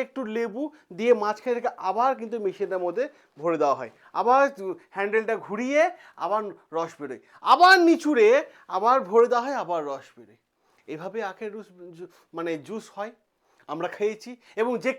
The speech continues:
কেটলিটাতে মানে আখের জুসটা পড়ে, সেটাতে একটু বরফ রাখা থাকে, ঠান্ডা লাগে, ওর ওপর একটু মশলা দিলে আর একটু ভালো লাগে। ট্যারিফ নিয়ে ডোনাল্ড ট্রাম্প ঠিক এমনটাই করছে, ঠিক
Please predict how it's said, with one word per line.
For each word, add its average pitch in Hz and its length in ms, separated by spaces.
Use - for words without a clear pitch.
কেটলিটাতে 262 720
মানে 185 200
আখের 175 380
জুসটা 226 320
পড়ে, 214 280
সেটাতে 247 340
একটু 240 180
বরফ 254 300
রাখা 269 220
থাকে, 262 240
ঠান্ডা 208 360
লাগে, 240 280
ওর 277 180
ওপর 302 260
একটু 269 120
মশলা 240 460
দিলে 254 220
আর 170 180
একটু 226 240
ভালো 202 240
লাগে। 220 240
ট্যারিফ 196 400
নিয়ে 175 460
ডোনাল্ড 151 560
ট্রাম্প 160 300
ঠিক 277 140
এমনটাই 190 520
করছে, - 400
ঠিক 330 160